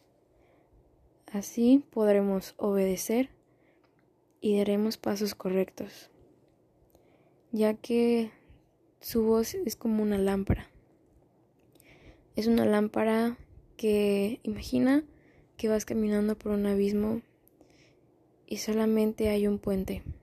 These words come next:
Existe la probabilidad de que puedas cruzar por el puente, pero también existe la probabilidad de que caigas al vacío.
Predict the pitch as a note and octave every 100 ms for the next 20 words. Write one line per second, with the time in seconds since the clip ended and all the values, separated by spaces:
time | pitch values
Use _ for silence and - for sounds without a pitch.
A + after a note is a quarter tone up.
0 | _ - - - - _ _ _ _ _
1 | - - - - - - - _ _ -
2 | A3 - A3+ - A#3 A3+ A3+ G#3 G#3 G3
3 | G3 G3 G3 G3+ _ A#3 G#3 - - -
4 | G#3+ A3 A3+ A3 G#3 G3+ - G#3 G3 F#3
5 | G3+ G3+ G3+ A3+ C4 _ - - _ _
6 | _ _ _ _ _ _ - G#3 - G3+
7 | G3+ G#3 G3+ - G3+ G#3 G3+ - G3 G3
8 | G3 F#3+ F#3+ F#3+ A3 _ - G#3+ G3+ G#3
9 | - G3 F#3+ G3 G3+ G3 F#3+ - G3+ G3